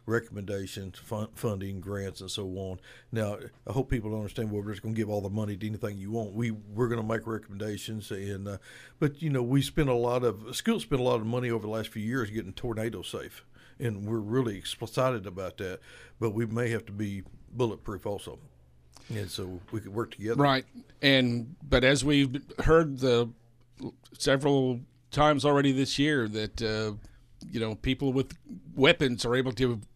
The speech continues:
Speaker 2: work their way into school, even though there's some safety <clears throat> measures that are put into place.
Speaker 1: Well, I was in one of our schools here in the district, just, just north of Chickasha, and, and they went in and put some film on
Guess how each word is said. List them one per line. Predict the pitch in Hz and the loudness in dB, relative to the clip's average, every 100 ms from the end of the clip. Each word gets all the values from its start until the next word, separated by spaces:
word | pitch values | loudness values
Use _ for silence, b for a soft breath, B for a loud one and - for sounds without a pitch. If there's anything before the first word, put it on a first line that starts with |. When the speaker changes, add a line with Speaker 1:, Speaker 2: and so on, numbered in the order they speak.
| - - | -20 -4
Speaker 2:
work | 123 143 | 0 2
their | - | 4
way | 143 143 | 4 6
into | 147 143 | 4 2
school, | - 170 139 | 4 4 6
even | 151 135 | 4 6
though | 135 160 | 6 6
there's | 135 127 131 | 4 4 6
some | - 131 | 4 2
safety | 120 - 135 135 | 4 4 4 4
<clears throat> | |
measures | 143 127 139 | 4 2 -2
that | 135 139 | 0 -2
are | 131 B B B | -4 B B B
put | 151 | 0
into | 151 | 0
place. | 147 156 110 92 - - | 2 2 2 -4 -4 4
Speaker 1:
Well, | 143 | 6
I | |
was | 160 139 | 6 4
in | 127 | 4
one | 135 | 2
of | 110 | 2
our | 110 | 0
schools | - 135 127 120 117 123 | 0 2 4 2 -2 -2
here | 131 | 0
in | 120 | 2
the | 110 | 0
district, | 107 117 - 110 107 | 0 0 -2 -6 -4
just, | 113 - | -4 -6
just | 117 110 110 | -6 -6 -4
north | 120 135 | -6 -6
of | 95 | -10
Chickasha, | - 104 98 - 101 107 104 | -8 -10 -10 -8 -6 -4 -4
and, | 95 B B B - | -6 B B B -4
and | 113 | 0
they | 127 | 0
went | 143 127 | 0 0
in | 123 | 0
and | 107 | -2
put | - 113 - - | -2 -2 -4 -12
some | - 95 | -10 -10
film | - 113 127 113 | -8 -4 -4 -6
on | - 107 95 | -6 -6 -6